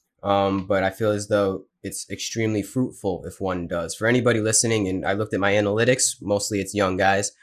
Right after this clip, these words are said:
For all you guys listening, um, just do it, man. Just actually don't succumb to the succubus,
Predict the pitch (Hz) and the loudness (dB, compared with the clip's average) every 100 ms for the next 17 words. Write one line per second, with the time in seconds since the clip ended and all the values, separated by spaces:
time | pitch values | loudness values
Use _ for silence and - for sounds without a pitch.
0 | - - 98 104 120 120 120 123 110 120 | -20 -6 2 6 6 4 6 6 6 4
1 | 123 139 135 139 _ _ _ _ _ 104 | 4 4 4 0 _ _ _ _ _ 0
2 | 101 98 78 104 98 110 101 - 87 78 | 2 0 -4 -6 -2 0 0 -2 -6 -6
3 | 92 90 - - 101 - 110 113 110 113 | -4 -4 -2 2 2 2 -6 -4 2 4
4 | 123 - _ _ _ _ _ - - 113 | 4 0 _ _ _ _ _ -2 0 0
5 | - 127 113 110 101 - 117 - 117 110 | 2 4 4 2 -4 -16 -12 -2 0 0
6 | 107 98 101 - 110 101 87 80 - - | -2 -2 2 2 2 -2 -4 0 2 2